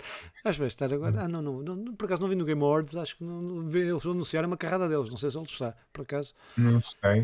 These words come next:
Speaker 1: não sei. Não está no Matrix, pá, não. Já, já saiu o novo filme do Matrix.
Speaker 2: Não, não, ainda não saiu, mas
Speaker 1: Vai
Speaker 2: acho que é
Speaker 1: estar
Speaker 2: para
Speaker 1: agora?
Speaker 2: estar, mas eu acho que é para estar no Matrix. Acho que ele vai estar.
Speaker 1: É para estar?
Speaker 2: Acho que sim,
Speaker 1: Hum.
Speaker 2: acho que sim.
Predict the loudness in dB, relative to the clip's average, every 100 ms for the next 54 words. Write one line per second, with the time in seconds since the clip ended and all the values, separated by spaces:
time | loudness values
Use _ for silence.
0 | 4 4 4 6 6 6 2 8 8 10
1 | 10 12 12 10 8 2 -2 2 4 4
2 | 2 4 6 8 6 8 8 6 2 -6
3 | -4 -6 -4 2 2 4 0 0 -2 -4
4 | -2 -2 0 0 2 4 4 6 6 8
5 | 6 4 -2 -2 -2 -4 -4 -2 -2 -4
6 | -6 -6 -6 -8 -10 -20 _ -10 -6 -6
7 | -8 -4 2 2 2 2 2 0 -6 -8
8 | -6 0 2 2 -2 -16 -14 -14 -12 -12